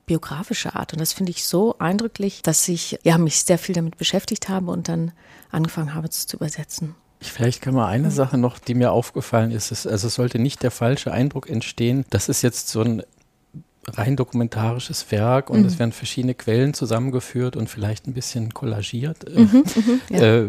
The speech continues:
Speaker 2: böse gesagt. Nein, es ist ein Buch, was schon vom Titel her, die M-Z-Kolonie, einem der ersten Zitate, äh, von Raúl Zurita, äh, der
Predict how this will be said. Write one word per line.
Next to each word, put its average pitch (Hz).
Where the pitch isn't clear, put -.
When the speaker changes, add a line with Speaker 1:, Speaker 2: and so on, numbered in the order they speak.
Speaker 2:
böse 127
gesagt. 120
Nein, 123
es -
ist -
ein 135
Buch, 143
was 123
schon 135
vom 127
Titel 139
her, 127
die 113
M-Z-Kolonie, 127
einem 120
der 127
ersten 131
Zitate, 123
äh, 107
von 117
Raúl 113
Zurita, 120
äh, 107
der 113